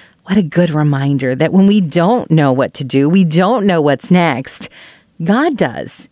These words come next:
and he can't wait to show you. So when you don't know what to do, seek him. One of the best ways to do that is opening your Bible. He's given us so much instruction,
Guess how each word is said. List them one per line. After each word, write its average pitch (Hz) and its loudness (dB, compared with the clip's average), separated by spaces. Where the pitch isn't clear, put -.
and 160 4
he 233 4
can't 214 -2
wait 170 0
to 165 -4
show 170 0
you. 147 0
So 220 -2
when 226 2
you 233 4
don't 240 2
know 320 2
what 294 0
to 170 -6
do, 165 2
seek - -2
him. 143 0
One 202 2
of 202 2
the 196 2
best 190 -4
ways 165 0
to - -4
do 143 -2
that 131 0
is - -2
opening 151 2
your 135 2
Bible. 131 -4
He's 175 -2
given 185 0
us 160 0
so 170 0
much 165 2
instruction, 147 -4